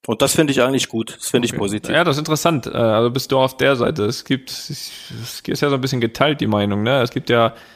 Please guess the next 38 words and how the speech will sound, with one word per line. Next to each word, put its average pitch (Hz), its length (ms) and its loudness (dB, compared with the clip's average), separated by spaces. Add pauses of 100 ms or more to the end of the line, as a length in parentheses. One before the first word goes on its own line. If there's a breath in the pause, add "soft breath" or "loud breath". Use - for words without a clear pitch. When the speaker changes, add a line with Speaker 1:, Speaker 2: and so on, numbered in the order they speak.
(120 loud breath)
Speaker 2:
viele, 135 720 2
denen 123 300 -2
gehen 123 200 0
diese, 120 240 0
äh, 113 960 0
Zoom-Calls 131 580 2
und 123 120 0
so 120 120 2
weiter 123 300 4
ja 120 120 4
schon 123 180 -2
ziemlich 127 340 -2
auf 117 120 0
den 110 80 0
Sack, 117 300 2 (480 loud breath)
nach 120 160 2
einer 135 160 2
Zeit. 139 300 4
Die 120 120 2
wünschen 131 300 2
sich 123 160 2
endlich 127 260 4
mal 123 200 4
wieder 123 200 4
diese 120 220 0
Meetings, 131 680 2
äh, 123 320 4
sag 120 140 6
ich 120 100 4
mal, 127 160 6
am 120 120 4
runden 127 280 2
Tisch. 175 280 0
Und 120 140 2
andere 139 320 2
sagen, 135 380 2
"Boah, 131 220 4 (100)
cool, 147 220 4